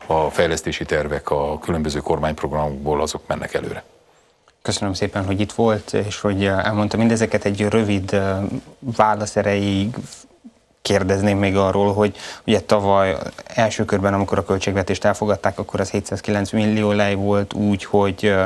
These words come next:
Speaker 2: kilencszáz milliós, ö, kiadásokkal számoltak. Ö,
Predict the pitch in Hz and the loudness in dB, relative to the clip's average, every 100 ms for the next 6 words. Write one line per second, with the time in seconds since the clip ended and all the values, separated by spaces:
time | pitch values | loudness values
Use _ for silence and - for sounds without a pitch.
0 | 92 - - - 110 101 95 - 101 95 | -2 -10 -16 -2 2 4 2 2 2 2
1 | - 101 95 - 110 104 95 92 92 - | 2 4 2 2 2 4 4 2 0 -2
2 | - 104 98 90 107 - _ - 92 95 | -2 2 2 2 -2 -16 _ 0 2 4
3 | 95 - 104 - 98 - 110 113 120 120 | 2 0 -4 0 -2 2 2 2 2 2
4 | 123 - 117 | 0 0 0